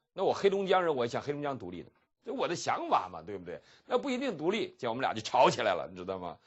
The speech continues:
呃，教会我们奉献最多的弟兄，<laughs> 吵起来就说中国就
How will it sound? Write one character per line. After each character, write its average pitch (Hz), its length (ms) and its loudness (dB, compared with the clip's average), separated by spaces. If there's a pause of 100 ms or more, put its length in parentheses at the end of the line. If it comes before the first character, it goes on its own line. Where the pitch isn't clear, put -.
(340)
呃， 120 160 -4
教 143 160 6
会 147 100 4
我 131 60 2
们 120 80 -2
奉 143 160 -6
献 123 160 0
最 123 120 -6
多 101 160 -4
的 95 80 -6
弟 87 160 -12
兄， 76 160 -18 (300)
<laughs> - 0 - (2000)
吵 151 240 4
起 156 80 2
来 151 120 0
就 170 60 -8
说 160 240 4 (220)
中 285 160 -6
国 - 100 -2
就 226 140 -4